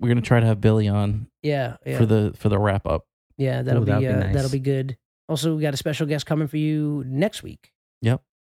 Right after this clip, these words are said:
Speaker 2: Uh, so make sure you, uh, stay tuned for that. That'll be our first guest. You know, I wanna mention before we, uh, get outta here, um, anything else we wanna talk about, Loki, before I
Speaker 1: I will s-, um, I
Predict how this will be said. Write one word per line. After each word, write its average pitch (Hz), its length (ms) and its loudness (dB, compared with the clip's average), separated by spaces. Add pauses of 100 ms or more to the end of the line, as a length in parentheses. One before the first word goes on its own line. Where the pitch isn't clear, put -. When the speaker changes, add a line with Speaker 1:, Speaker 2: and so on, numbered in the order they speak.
(320)
Speaker 2:
Uh, 123 380 -6 (200)
so 135 100 -12
make 127 120 -4
sure 131 140 -6
you, 120 340 -2
uh, 117 240 -4 (480)
stay 139 140 -4
tuned 131 200 -2
for 131 60 -8
that. 139 200 -4
That'll 135 200 -2
be 131 120 -2
our 120 100 -2
first 151 380 -4
guest. 156 280 -4
You 196 60 2
know, 214 200 -2
I 196 140 0
wanna 233 220 -2
mention 220 440 -2 (760)
before 196 180 2
we, 180 340 0
uh, 151 360 -2 (240)
get 160 100 0
outta 165 200 -2
here, 127 340 -4 (200)
um, 131 680 -4 (360)
anything 196 220 0
else 190 100 -2
we 190 80 0
wanna 180 120 -2
talk 175 100 0
about, 170 260 -2
Loki, 170 280 -4
before 170 260 -6
I 160 340 -4 (1400)
Speaker 1:
I 160 80 6
will 185 100 2
s-, - 240 -2
um, 160 320 0
I - 300 -12